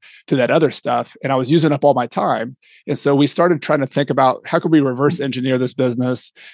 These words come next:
And we were inspired by books like The Four-Hour Work Week, uh, another financial independence book called Your Money or Your Life, a real estate book called, uh,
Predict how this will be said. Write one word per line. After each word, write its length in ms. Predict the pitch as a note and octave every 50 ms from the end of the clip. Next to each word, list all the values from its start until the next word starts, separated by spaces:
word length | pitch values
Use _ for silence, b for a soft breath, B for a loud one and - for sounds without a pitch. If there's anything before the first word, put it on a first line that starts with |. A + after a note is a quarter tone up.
| B -
And 60 | C#3
we 80 | C3+ C3+
were 60 | C#3
inspired 460 | C#3+ B2+ - - D#3 C#3 C#3+ C#3 B2+
by 140 | A#2+ B2+ B2+
books 260 | A#2 C3 C3 B2+ -
like 140 | C3+ C3 -
The 80 | -
Four-Hour 400 | A#2+ - D3 C3 B2+ C3 B2 B2
Work 260 | A#2+ D#3+ E3+ D3+ - -
Week, 320 | D#3 D3 C#3+ C#3+ - - b b b b b b
uh, 200 | - - - - -
another 240 | A2+ B2+ C3 B2+ B2+
financial 440 | - - C3+ C3 C3 C3 - C#3+
independence 440 | C3+ C3 B2 - D3 D3 C#3 C#3 C3
book 360 | - - C#3+ C3+ C3+ C#3 - _
called 240 | - - C3+ B2+ B2
Your 80 | B2+ A#2
Money 240 | B2+ C3+ C3+ C3+
or 80 | B2+ A#2+
Your 160 | A#2 A#2 A2+
Life, 420 | A#2 C3 D3 D3+ D3 D3 C#3+ - - b b b b b b
a 60 | B2+
real 160 | C3+ D3 C#3+
estate 260 | C3 - C#3+ C3 A#2+
book 220 | A#2 C3+ C3 A#2 -
called, 260 | C3+ C3 C3 B2 -
uh, 280 | C3+ B2 A#2+ A2+ A2+